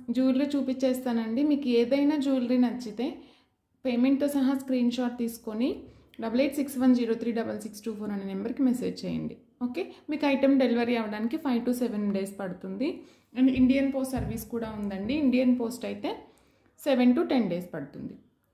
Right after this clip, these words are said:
ఓకే, cash on delivery option అయితే లేదండి. And అలాగే డైలీ బ్యూటిఫుల్ గివ్ అవేస్ ఉంటాయి. గివ్ అవేలో పార్టిసిపేట్ చేయాలి అనుకున్న వాళ్ళు లైక్ చేసి లైక్ నెంబర్ని కామెంట్ సెక్షన్‌లో మెన్షన్ చేయండి.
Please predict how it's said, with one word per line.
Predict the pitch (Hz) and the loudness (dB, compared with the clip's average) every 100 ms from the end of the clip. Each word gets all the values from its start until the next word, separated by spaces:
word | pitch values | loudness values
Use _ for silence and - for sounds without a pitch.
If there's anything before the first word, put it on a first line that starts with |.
| _ | _
ఓకే, | 254 254 480 - - 294 | -6 -4 -6 -6 -6 0
cash | 269 269 | 2 2
on | 247 | 2
delivery | 233 214 196 190 | 2 0 -4 -6
option | 185 - 190 | -8 -8 -8
అయితే | 185 180 | -6 -2
లేదండి. | 269 226 180 175 - 285 254 | -2 0 -2 -2 -2 -2 0
And | 269 | 2
అలాగే | 247 240 254 | 2 0 0
డైలీ | 262 233 254 | 0 2 0
బ్యూటిఫుల్ | 226 233 233 262 285 247 | 0 -2 -4 -2 0 2
గివ్ | 240 | 2
అవేస్ | 240 247 247 | 2 0 0
ఉంటాయి. | 233 226 226 247 349 - - _ 240 | -2 -2 -2 -2 -2 -6 -20 _ -2
గివ్ | 240 | 2
అవేలో | 247 262 269 | 2 2 2
పార్టిసిపేట్ | 269 254 254 247 - 262 269 | 2 0 -2 -4 -4 -2 0
చేయాలి | 247 233 233 | 0 2 0
అనుకున్న | 226 226 233 226 | 2 0 0 -2
వాళ్ళు | 226 226 359 - - _ _ _ _ _ _ _ _ - | -2 -4 -6 -8 -20 _ _ _ _ _ _ _ _ -6
లైక్ | 226 226 240 - | 0 0 0 0
చేసి | 294 359 | 0 2
లైక్ | 359 269 262 | 2 2 2
నెంబర్ని | 269 254 247 277 | 2 4 4 4
కామెంట్ | - 254 233 247 | 2 0 2 2
సెక్షన్‌లో | 254 254 233 | 0 -2 -2
మెన్షన్ | 285 269 - 185 175 | 0 0 -2 -4 -4
చేయండి. | 165 151 147 | -4 -6 -10